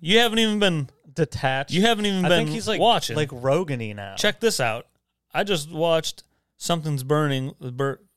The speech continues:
Speaker 1: Kreischer's, uh, cooking
Speaker 2: Yeah.
Speaker 1: podcast show, whatever. And, uh,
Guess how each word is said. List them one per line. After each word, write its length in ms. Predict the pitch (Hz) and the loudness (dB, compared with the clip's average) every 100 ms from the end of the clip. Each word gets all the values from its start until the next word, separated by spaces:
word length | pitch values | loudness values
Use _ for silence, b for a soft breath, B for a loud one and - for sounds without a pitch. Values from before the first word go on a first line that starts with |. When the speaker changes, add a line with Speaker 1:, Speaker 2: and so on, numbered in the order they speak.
| _ - | _ -6
Speaker 1:
Kreischer's, 580 | 135 131 123 113 - - | -4 -4 -6 -6 -8 -6
uh, 300 | 123 113 117 - | -6 -4 -8 -8
cooking 560 | 143 - 120 117 143 _ 123 | -8 -6 -8 -8 -12 _ -6
Speaker 2:
Yeah. 60 | |
Speaker 1:
podcast 520 | 117 110 107 117 113 | -6 -6 -6 -6 -6
show, 280 | - 113 113 | -8 -8 -6
whatever. 260 | 117 113 117 B B B 120 | -6 -6 -10 B B B -4
And, 280 | 123 120 | -2 0
uh, 260 | 120 117 | 2 2